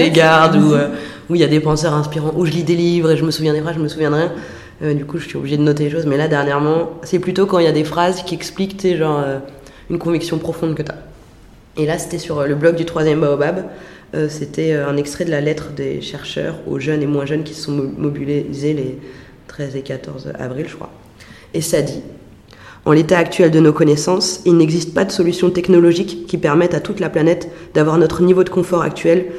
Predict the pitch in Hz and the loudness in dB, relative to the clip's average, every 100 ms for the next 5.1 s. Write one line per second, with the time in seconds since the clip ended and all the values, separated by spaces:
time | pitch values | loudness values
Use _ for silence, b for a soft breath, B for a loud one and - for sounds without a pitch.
0 | B - 175 170 170 165 170 175 185 175 | B 0 2 2 2 4 4 4 0 2
1 | 165 160 175 170 170 160 147 151 127 - | 0 2 4 4 4 2 2 0 0 -6
2 | - B B B 170 175 190 208 202 180 | -16 B B B 4 6 6 4 4 2
3 | 165 160 165 175 - 165 180 - - - | 2 2 0 0 -2 -2 -2 -6 -14 -2
4 | 185 - 196 196 180 170 165 160 196 - | -2 0 0 2 2 4 4 4 0 -2